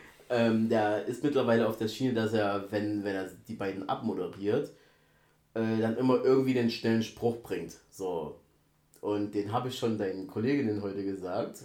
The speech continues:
weil ich den super witzig fand, weil ich mich dabei ertappt habe, wie ich's dann selber ausprobiert habe. So, ist auf Englisch. Achtung.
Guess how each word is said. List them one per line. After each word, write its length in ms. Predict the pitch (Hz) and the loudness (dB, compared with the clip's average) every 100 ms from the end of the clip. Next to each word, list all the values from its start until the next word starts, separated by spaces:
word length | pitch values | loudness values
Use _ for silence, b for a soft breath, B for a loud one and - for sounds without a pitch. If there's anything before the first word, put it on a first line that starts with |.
| - | -18
weil 200 | 80 87 | -10 -8
ich 120 | - | -6
den 200 | 92 90 | -8 -8
super 640 | 85 - - 196 214 165 123 | -10 -12 -8 -6 0 2 2
witzig 300 | 117 107 104 | -4 -8 -6
fand, 360 | 98 110 - B B B B B B B _ | -4 -4 -6 B B B B B B B _
weil 240 | 110 117 | 2 2
ich 100 | 113 | 2
mich 120 | 117 | -2
dabei 200 | 117 113 | -2 0
ertappt 440 | 101 95 151 - - | -2 -2 -4 -4 0
habe, 280 | 127 127 107 | 2 2 0
wie 220 | 110 117 | 0 0
ich's 180 | 117 - | -2 -4
dann 260 | 107 110 | 0 0
selber 280 | 104 95 110 | -2 -2 0
ausprobiert 520 | 117 120 123 107 104 | 2 0 -2 -2 -2
habe. 300 | 107 87 80 - | -2 -2 -4 -8
So, 460 | 98 107 104 85 - - | -6 -2 -2 -2 -6 0
ist 140 | 147 | 4
auf 100 | 156 | 6
Englisch. 460 | 139 180 226 294 - - | 6 8 6 2 -4 0
Achtung. 440 | 117 - 123 92 | 0 4 2 2